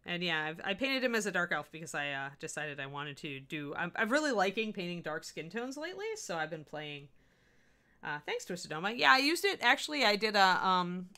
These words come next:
a tutorial on that for my Patreon. So for those of you who are not on my Patreon, it is patreon dot com slash painting big.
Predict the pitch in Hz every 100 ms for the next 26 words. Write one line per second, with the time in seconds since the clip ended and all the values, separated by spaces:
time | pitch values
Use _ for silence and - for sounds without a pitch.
0 | - 202 220 233 220 185 151 151 165 160
1 | - 165 160 170 156 147 143 156 170 165
2 | 214 254 240 233 202 233 320 294 233 220
3 | - 196 185 175 151 - - - 247 240
4 | 165 147 - 175 170 143 - 330 349 247
5 | 180 180 180